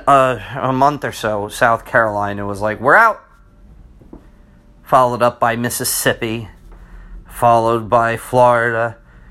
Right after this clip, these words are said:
Alabama, Georgia, Texas. Uh, you know, that was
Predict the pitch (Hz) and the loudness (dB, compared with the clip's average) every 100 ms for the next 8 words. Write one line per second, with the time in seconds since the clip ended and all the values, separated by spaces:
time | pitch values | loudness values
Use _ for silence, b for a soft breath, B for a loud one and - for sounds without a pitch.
0 | b b - 127 123 123 123 123 120 107 | b b 0 2 4 2 0 0 -2 -6
1 | 101 98 123 123 120 110 117 - - - | -10 -4 2 2 2 -2 -10 -10 -6 -2
2 | 123 - - 120 110 - - - b b | -2 -2 -8 -6 -6 -8 -10 -14 b b
3 | b b b b _ _ - 127 123 113 | b b b b _ _ -2 2 2 2
4 | 107 - - - - 143 131 180 143 147 | -6 -16 -20 -20 -16 -6 -2 2 4 4
5 | 147 143 120 - | 2 -2 -6 -8